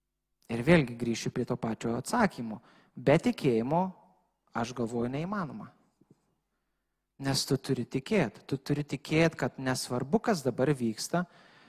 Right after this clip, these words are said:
jisai, okei, am, Biblija sako, vėlgi kalbu dabar kaip ir tikintiesiems, bet tuo pačiu metu ir netikintiesiems. At-,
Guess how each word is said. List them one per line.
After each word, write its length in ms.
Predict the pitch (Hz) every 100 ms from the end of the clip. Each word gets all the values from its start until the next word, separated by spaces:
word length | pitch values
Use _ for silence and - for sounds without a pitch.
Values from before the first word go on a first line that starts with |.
| _ _ _ 135
jisai, 960 | 123 120 - - 190 185 123 123 139 - _ _ _ _ _ _ _ _ _
okei, 480 | - 151 175 139 120 -
am, 380 | 139 135 135 120 - - _ _ _ _ _ _ 143 135
Biblija 380 | 185 233 277 240
sako, 480 | 175 120 - 170 175 - - _ _ _ _ _
vėlgi 320 | 143 151 123 123
kalbu 460 | 147 135 131 180
dabar 300 | 156 139 160 160
kaip 220 | 151 -
ir 120 | 147
tikintiesiems, 840 | - - 123 - 226 233 233 190 120
bet 200 | 226 233
tuo 100 | 202
pačiu 260 | 165 -
metu 280 | 175 160 180
ir 240 | 147 151 131
netikintiesiems. 920 | 127 160 - - 107 117 110 117 107 - - - - - - _ - _ -
At-, 300 | 139 -